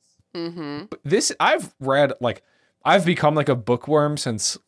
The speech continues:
Speaker 2: I think the last time I went through the series. So, you know, in my life up to the last time I read the series, I'd read, I don't know, we'll say fifty good novels.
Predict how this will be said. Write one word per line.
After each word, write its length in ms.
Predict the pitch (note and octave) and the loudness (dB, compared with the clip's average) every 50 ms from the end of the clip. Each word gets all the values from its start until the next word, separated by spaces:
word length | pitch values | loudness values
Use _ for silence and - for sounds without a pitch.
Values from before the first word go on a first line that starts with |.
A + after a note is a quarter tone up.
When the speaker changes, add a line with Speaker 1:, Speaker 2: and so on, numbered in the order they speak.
| _ - | _ -6
Speaker 2:
I 60 | A#2+ | -4
think 180 | - B2+ A#2+ A2+ | -2 -2 -2 -2
the 80 | A#2 | 0
last 260 | A2 A2 A2 A2 - | 0 0 0 0 -2
time 160 | - B2+ B2 A#2 | -4 -4 -4 -2
I 60 | A2 | -2
went 240 | G#2+ A2+ A2+ - _ | -2 -4 -6 -6 _
through 180 | B2+ A#2+ A#2+ | -2 -2 -2
the 100 | A2 A2+ G#2+ | -2 -2 -4
series. 600 | - - G#2+ G2+ G#2+ A#2+ C3+ C#3+ D#3+ F3 - - _ _ _ _ _ _ _ | -4 -4 -4 -4 -4 -4 -4 -4 -6 -8 -10 -14 _ _ _ _ _ _ _
So, 480 | - - - D3+ C#3 C3 B2+ B2 A#2+ - A2 | -4 0 4 4 6 6 6 4 2 0 -6
you 140 | A#2 C3 | -8 -6
know, 160 | B2 A#2+ A2+ A2+ | -4 -2 -2 -2
in 120 | C#3+ D3 D#3 | -2 0 0
my 140 | D3+ C3+ B2 | 2 2 2
life 400 | A#2 A2+ A#2 A#2+ - - - - - _ _ _ _ _ _ _ | 2 2 2 0 0 -2 -8 -20 -20 _ _ _ _ _ _ _
up 240 | - D3 C#3 - - _ _ | 0 0 0 0 -4 _ _
to 400 | - - D3+ D3 C#3+ D3+ D#3+ - _ _ _ _ | -4 0 0 2 2 0 -2 -6 _ _ _ _
the 100 | - E3+ | 0 2
last 300 | E3 D#3 D3+ E3+ - - | 4 4 4 2 0 0
time 180 | F#3 D#3 E3 | 0 2 2
I 60 | E3 D#3 | 2 2
read 160 | D#3 D3+ D3+ | 2 2 0
the 80 | D#3+ | -2
series, 420 | D#3+ - - E3+ E3 E3+ E3+ D#3+ - - | -4 -4 -2 -2 0 0 -2 -2 -4 -2
I'd 240 | C3 C3+ C3+ B2+ A#2+ | 0 0 0 0 0
read, 260 | B2 B2 A#2 A2+ B2 - _ _ _ | 0 -2 -2 -2 -4 -10 _ _ _
I 80 | B2+ A#2+ | -6 -6
don't 80 | F2 F2 | -4 -6
know, 100 | F2+ F#2+ | -6 -6
we'll 100 | A#2 C3 | -6 -6
say 140 | - C3+ C3 | -4 -4 -6
fifty 760 | - - - C#3 B2+ - - - B2 B2 B2 A#2+ B2 B2 - _ _ _ _ _ _ _ _ _ _ _ _ _ _ _ _ _ _ _ _ _ A2+ B2+ C3 C3 A#2 | -6 -6 -6 -6 -6 -6 -6 -6 -4 -2 -2 -4 -4 -6 -10 _ _ _ _ _ _ _ _ _ _ _ _ _ _ _ _ _ _ _ _ _ -16 -14 -14 -8 -2
good 260 | C3+ C#3+ C3 B2+ A#2+ | 0 2 2 2 0
novels. 580 | B2+ A#2+ B2 B2+ C#3 D3+ D#3 D3+ - - - | 0 0 0 0 0 0 0 -2 -4 -8 -8